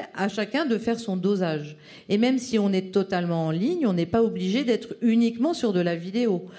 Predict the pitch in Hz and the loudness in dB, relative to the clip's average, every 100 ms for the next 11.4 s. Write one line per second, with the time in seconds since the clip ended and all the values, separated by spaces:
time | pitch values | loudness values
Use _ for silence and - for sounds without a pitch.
0 | - - 208 208 330 339 - 185 220 262 | -10 2 2 2 0 -2 -6 -2 0 0
1 | 214 220 202 196 202 - 262 254 - 254 | 0 0 0 0 -4 -2 -4 -4 -2 2
2 | 240 208 190 185 120 123 - _ _ _ | 2 2 0 -4 -10 -10 -16 _ _ _
3 | _ - _ - 196 196 190 196 311 269 | _ -20 _ 0 2 2 2 4 4 4
4 | 170 - 190 190 185 185 165 170 170 143 | 0 -4 0 0 0 -2 0 -2 -6 -2
5 | 175 240 262 185 160 165 175 180 - 180 | 0 0 0 0 0 -2 -4 -8 -12 -4
6 | 180 175 170 185 220 220 156 147 135 - | 0 0 2 2 2 -2 -6 -6 -6 -8
7 | 139 151 151 165 185 160 185 165 151 147 | -6 -4 -2 -2 -2 0 0 0 -2 -4
8 | 165 - 180 - 156 151 151 147 - 302 | -6 -6 -8 -6 -6 -4 -4 -4 -2 -4
9 | - - - - - - 214 214 202 233 | -4 -20 -20 -20 -20 -2 -2 -2 0 0
10 | 226 247 214 254 277 262 226 202 175 165 | 0 -2 2 2 2 2 2 2 -2 -4
11 | - 160 147 120 | -6 -8 -6 -10